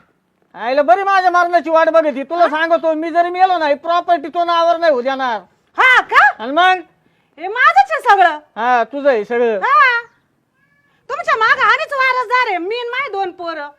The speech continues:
Speaker 1: मी बघतो ना, कुणाला वारस लावायचं आणि कुणाला नाही.
Speaker 2: तुम्ही मुद्द्यावर या बरं का. नळावर काय करत होते सांगा पहिले.
Speaker 1: अगं, नळावर पाणी भरायला गेलतो.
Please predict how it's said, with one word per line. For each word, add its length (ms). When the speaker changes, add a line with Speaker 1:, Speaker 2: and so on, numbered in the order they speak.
Speaker 1:
मी 100
बघतो 360
ना, 100
कुणाला 300
वारस 360
लावायचं 340
आणि 100
कुणाला 280
नाही. 200
Speaker 2:
तुम्ही 200
मुद्द्यावर 420
या 160
बरं 280
का. 60
नळावर 300
काय 200
करत 200
होते 160
सांगा 280
पहिले. 360
Speaker 1:
अगं, 480
नळावर 380
पाणी 380
भरायला 400
गेलतो. 380